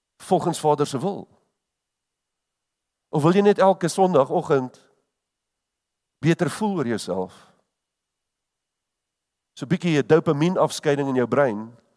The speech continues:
jy weer beter kan voel vir 'n dag of twee. Of is ek daadwerklik besig om my lewe in orde te kry om gereed te wees vir wanneer Yeshua kom? En is ek en jy bereid om so teenoor mekaar op te tree?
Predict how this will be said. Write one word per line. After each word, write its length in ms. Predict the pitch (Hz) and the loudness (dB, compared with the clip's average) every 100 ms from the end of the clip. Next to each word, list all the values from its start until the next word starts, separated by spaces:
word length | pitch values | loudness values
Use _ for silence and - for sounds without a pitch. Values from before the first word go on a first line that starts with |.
| _ | _
jy 80 | 117 | -6
weer 120 | 127 | -2
beter 240 | 123 143 | 0 -2
kan 160 | 139 135 | -4 -6
voel 240 | - 143 | -4 -4
vir 200 | 113 117 | -4 -4
'n 160 | 110 95 _ _ _ | -6 -8 _ _ _
dag 180 | - 113 | -4 -4
of 120 | 107 | -6
twee. 220 | - 113 - _ _ _ _ _ _ _ _ _ _ _ _ _ - | -14 -16 -16 _ _ _ _ _ _ _ _ _ _ _ _ _ -16
Of 60 | |
is 80 | 120 | -10
ek 140 | 135 _ _ _ _ _ _ _ | -10 _ _ _ _ _ _ _
daadwerklik 760 | 147 - 160 185 - 185 - | 0 0 -4 -4 -4 -8 -6
besig 420 | 151 175 - 143 | -4 -2 -2 -4
om 60 | 139 | -2
my 100 | 135 | -2
lewe 520 | 110 165 175 117 117 - - | -2 -4 -2 0 -2 -6 -8
in 160 | 143 - | -6 -2
orde 320 | 180 165 143 | -2 -2 -8
te 120 | 135 | -8
kry 280 | - 123 113 - | -4 -4 -4 -4
om 160 | - 170 | 0 0
gereed 500 | - 175 143 196 226 | 2 0 2 2 0
te 100 | 147 | -2
wees 320 | 113 107 104 - - | -2 -2 -2 -8 -10
vir 120 | 156 | -2
wanneer 240 | 135 127 123 | 0 0 -2
Yeshua 380 | 107 - 101 95 | -4 -6 -8 -8
kom? 160 | 85 - _ _ _ _ _ _ _ _ _ _ _ _ _ _ _ _ _ _ _ _ _ _ _ _ _ _ _ _ _ _ _ _ _ _ _ _ - | -14 -20 _ _ _ _ _ _ _ _ _ _ _ _ _ _ _ _ _ _ _ _ _ _ _ _ _ _ _ _ _ _ _ _ _ _ _ _ -16
En 60 | |
is 100 | 104 | -4
ek 160 | 160 165 | -2 0
en 60 | 160 | 2
jy 120 | 156 | 4
bereid 220 | 139 147 | 4 2
om 80 | 127 | -2
so 120 | 156 | -6
teenoor 240 | 147 147 | -4 -4
mekaar 260 | 131 143 156 | -4 -2 -2
op 140 | 120 | -4
te 100 | - | -10
tree? 240 | 95 90 | -12 -12